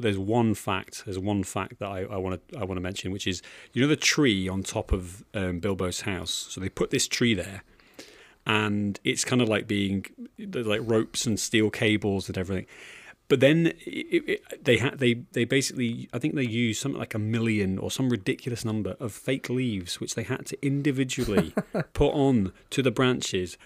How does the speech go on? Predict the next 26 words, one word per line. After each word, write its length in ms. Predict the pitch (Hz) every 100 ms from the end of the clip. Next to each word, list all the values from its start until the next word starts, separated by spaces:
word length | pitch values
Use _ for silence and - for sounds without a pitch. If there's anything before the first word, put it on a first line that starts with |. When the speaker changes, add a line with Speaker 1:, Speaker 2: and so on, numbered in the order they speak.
| -
Speaker 1:
to 100 | 117
get 140 | 110
it 100 | 107
to 80 | 113
look 380 | 110 113 - - _ -
like 320 | 92 104 -
this 200 | 110 95 -
tree. 180 | 101 110
And 100 | 110
I 60 |
think 160 | 120 123
Speaker 2:
Tree. 100 | 117
Speaker 1:
that 160 | 135 165
inco-, 340 | 143 - 143 _ _ _
yeah, 160 | - 104
that, 200 | 120 143
that, 260 | 143 135 - _
that 200 | - 135
sums 320 | - 135 123 120
up 120 | -
for 140 | 117
me 360 | 107 95 90 - _ _ _ -
the 140 | 104 101
attention 560 | - 123 123 - 113
to 100 | 104
detail 640 | 101 98 95 95 87 90